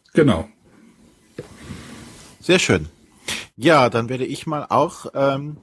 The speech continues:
Speaker 2: zu einem neuen Spiel kommen. Und zwar wollte ich was über Legends erzählen. Legends wurde ja schon letztes Jahr auf der Messe in Essen,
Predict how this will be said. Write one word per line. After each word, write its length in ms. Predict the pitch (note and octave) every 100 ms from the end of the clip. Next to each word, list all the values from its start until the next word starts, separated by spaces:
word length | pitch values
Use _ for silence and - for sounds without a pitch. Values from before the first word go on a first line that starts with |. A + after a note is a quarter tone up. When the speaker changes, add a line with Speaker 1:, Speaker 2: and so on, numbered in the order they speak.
| _ _ _ _ _ _ _ _ _ -
Speaker 2:
zu 100 | C3+
einem 160 | A2+
neuen 260 | G2 A#2+ F3
Spiel 280 | - F#3+ G3
kommen. 320 | - G3+ G#3
Und 200 | C3+ C#3+
zwar 340 | - C#3 C#3
wollte 220 | C3+ C3
ich 120 | B2 C3
was 160 | B2
über 240 | A#2 A2+ G2
Legends 520 | F#2 C3 - A#2 -
erzählen. 680 | F2+ - G#2 D#2+ G#1+ B1+ - _ - - - - - - - -
Legends 560 | F#2 B2+ G3+ F3 -
wurde 280 | B2 D3+ D#3
ja 300 | D3 B2+ C3+
schon 240 | - B2+ A#2+
letztes 480 | C#3 - D#3 -
Jahr 240 | A#2 A#2+ D3+
auf 140 | C#3
der 340 | - A#2 A2+ -
Messe 300 | A2 B2+ C3+
in 80 | A2+
Essen, 480 | A2+ - F3+ F#3